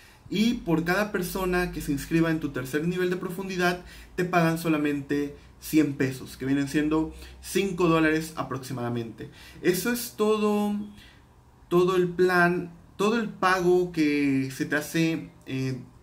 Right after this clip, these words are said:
instantáneo al momento de que la persona se, se inscribe.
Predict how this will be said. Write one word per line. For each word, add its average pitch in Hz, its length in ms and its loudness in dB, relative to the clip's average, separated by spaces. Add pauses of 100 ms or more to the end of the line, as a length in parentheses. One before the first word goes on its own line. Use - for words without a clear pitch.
(360)
instantáneo 147 880 2
al 139 120 2
momento 143 440 0
de 147 120 -2
que 135 80 -6
la 127 140 -4
persona 143 340 -2
se, 123 400 -8 (380)
se 147 160 0
inscribe. 180 640 2